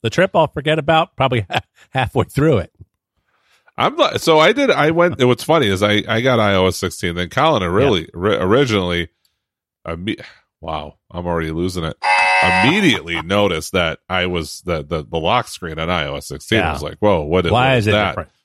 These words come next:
Speaker 2: So now Colin also has I O S sixteen.
Speaker 1: Yeah. I put it on
Speaker 2: Um,
Speaker 1: Benji's too. He likes it.
Speaker 2: Yeah, he's super excited about it.
Speaker 1: Now Melissa
Speaker 2: I'm
Speaker 1: won't do
Speaker 2: just
Speaker 1: it because it's different. So she won't, <laughs> she won't like that the font is different, that the thing
Speaker 2: She's
Speaker 1: is
Speaker 2: just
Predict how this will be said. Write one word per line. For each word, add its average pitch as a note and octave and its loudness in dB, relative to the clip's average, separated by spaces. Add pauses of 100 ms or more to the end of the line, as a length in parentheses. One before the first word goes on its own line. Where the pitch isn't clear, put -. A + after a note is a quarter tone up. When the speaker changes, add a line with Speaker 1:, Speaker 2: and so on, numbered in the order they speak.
Speaker 2:
So G#2+ 0
now F2+ 0
Colin A#2 0
also A2+ 2
has E2 -2
I D2 -2
O C#2+ -2
S D2 -6
sixteen. - -8
Speaker 1:
Yeah. E2 0 (260)
I G2+ 0
put G#3 0
it D#4 -4
on G#3 4
Speaker 2:
Um, B2+ 2
Speaker 1:
Benji's F3 0
too. F3 -2 (460)
He C#3 -8
likes - -6
it. - -16 (140)
Speaker 2:
Yeah, C3 0 (200)
he's A2 -4
super B2+ -2
excited G#2 2
about G2 4
it. - -4 (520)
Speaker 1:
Now G#2 0
Melissa E3 2
Speaker 2:
I'm D3+ 0
Speaker 1:
won't A2 0
do A2+ 2
Speaker 2:
just B2 4
Speaker 1:
it A2+ -2
because G2 0
it's E2 -6
different. D#2+ -4
So E2+ -10
she A#2+ -2
won't, B2 2
<laughs> - -20
she A2 -6
won't C3 2
like A#2 0
that G#2 -4
the E2+ -4
font C#3+ 0
is C3+ -4
different, C#3+ -2 (680)
that F#2+ -8
the F2+ -4
thing B2 0
Speaker 2:
She's B2+ 2
Speaker 1:
is B2 0
Speaker 2:
just G#3+ 4